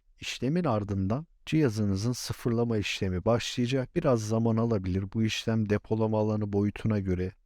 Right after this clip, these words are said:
cihazın anlık performans durumuna göre ve diğer faktörlere göre değişkenlik gösterir. Sabırla beklemeniz gerekiyor. Cihazınızın sıfırlama işlemi bittikten sonra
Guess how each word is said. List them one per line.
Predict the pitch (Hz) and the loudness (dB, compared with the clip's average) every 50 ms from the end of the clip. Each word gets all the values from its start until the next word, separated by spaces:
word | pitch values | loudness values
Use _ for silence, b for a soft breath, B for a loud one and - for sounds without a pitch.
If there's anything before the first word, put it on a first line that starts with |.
| _ - | _ -6
cihazın | - 107 104 104 101 107 107 110 117 - | -2 0 0 2 2 0 0 -2 -2 0
anlık | 110 107 107 110 113 110 - - | 0 0 0 0 -2 -4 -6 -2
performans | - - 101 101 - - 107 104 104 104 107 104 98 - - - | 0 2 2 2 0 0 0 2 2 2 2 2 0 -4 -6 -4
durumuna | 107 101 101 98 104 101 101 95 | -4 -2 0 0 0 -2 -2 -2
göre | 90 92 87 87 104 113 - - | -2 -2 -2 -2 -2 -4 -4 -4
ve | 107 104 117 | -4 -2 0
diğer | 135 135 120 113 107 | 0 2 2 2 0
faktörlere | - - 113 101 - - - 107 98 98 95 95 92 92 90 | 0 0 0 0 0 0 0 0 2 2 2 0 0 0 0
göre | 87 90 92 101 113 113 - | 0 0 0 -2 -2 -2 0
değişkenlik | 107 104 104 95 - - - 104 98 104 110 107 - - | 0 2 2 0 -2 -4 -2 -2 0 0 0 -2 -2 -2
gösterir. | - 104 101 - - - - 90 95 120 139 - | 0 0 0 -2 -4 -4 -2 -2 -2 -2 -4 -6
Sabırla | - - - 131 127 110 98 95 101 113 110 | -4 0 0 2 2 2 0 0 0 0 0
beklemeniz | 104 104 - - - 107 104 104 104 104 104 98 95 | 0 -2 -2 -2 -2 0 0 2 2 0 0 -2 -2
gerekiyor. | 95 92 90 90 87 82 - - 127 147 147 - - | -2 -2 0 0 -2 -4 -4 -6 -8 -8 -8 -10 -10
Cihazınızın | - - 107 104 107 110 127 139 139 143 143 165 190 | -4 0 2 2 2 2 2 0 0 -2 -2 -4 -6
sıfırlama | 170 - - - 120 - - 131 131 139 151 170 165 | -6 -6 -8 -8 -6 -2 0 0 2 2 2 2 2
işlemi | 139 - - - 101 98 95 95 92 | 0 0 -2 -2 0 0 0 0 0
bittikten | 104 - - - 110 - - 127 123 127 | -2 -2 -4 -6 -8 -4 -4 -2 -2 -2
sonra | 127 - - - 151 131 113 98 101 113 | -2 -2 0 0 0 0 0 -2 -4 -4